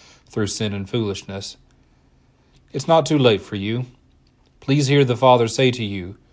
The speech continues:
"Come, receive your blessing."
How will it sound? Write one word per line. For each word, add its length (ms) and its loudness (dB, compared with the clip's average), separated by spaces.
"Come, 460 -2
receive 720 -2
your 200 0
blessing." 640 -8